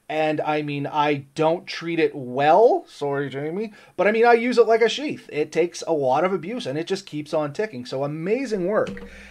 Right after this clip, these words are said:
And I just can't say enough good stuff about it, which is one of the big reasons I reached out to Jamie here.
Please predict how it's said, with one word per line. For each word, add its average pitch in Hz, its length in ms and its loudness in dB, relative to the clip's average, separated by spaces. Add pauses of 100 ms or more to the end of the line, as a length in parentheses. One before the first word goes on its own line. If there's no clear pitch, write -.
(220)
And 165 400 -2 (840)
I 175 80 4
just 190 160 -6
can't 202 200 -2
say 185 120 0
enough 165 200 0
good 151 140 -4
stuff 196 260 4
about 135 200 -2
it, 127 80 -4
which 143 140 -12
is 139 80 -14
one 151 120 -2
of 139 40 -8
the 131 60 -8
big 131 160 -6
reasons 123 280 -10
I 117 60 -8
reached 113 320 -6
out 202 160 2
to 185 80 -16
Jamie 113 300 -12
here. - 260 -18